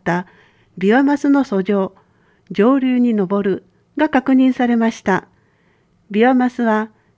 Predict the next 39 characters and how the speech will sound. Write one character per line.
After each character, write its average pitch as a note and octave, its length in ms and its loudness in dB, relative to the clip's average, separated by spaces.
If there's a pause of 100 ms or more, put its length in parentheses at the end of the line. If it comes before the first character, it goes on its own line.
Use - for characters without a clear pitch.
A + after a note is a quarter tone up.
(140)
全 C#4+ 260 2
長 C4+ 260 0
約 B3+ 400 -2
四 A#3+ 240 2
十 B3+ 120 -4
セ A#3+ 260 -4
ン G3 60 -2
チ、 F#3+ 340 -4 (720)
琵 A#3 180 2
琶 D4 40 0
湖 D4 140 -4
固 A#3 160 -2
有 C4 220 0
の C4+ 140 0
魚 A#3 420 -4
で、 G3+ 260 -2 (520)
九 B3+ 100 -6
月 B3 260 -2
か G3 140 -2
ら F#3 260 0 (100)
十 G#3+ 240 -2
一 D4+ 180 -2
月 D4 260 -4
に C4 100 -2
か G#3+ 140 -6
け、 F3 340 -2 (1800)
雨 C4+ 240 0
の A3 180 2
後 G#3 220 -2
の F3+ 140 0
増 A3+ 220 -2
水 B3 260 -2
時 G#3+ 140 -6
に F#3+ 340 0
琵 F#3+ 120 -4
琶 A#3+ 140 0
湖 C4+ 140 -4
か B3+ 160 -4
ら A#3 220 -2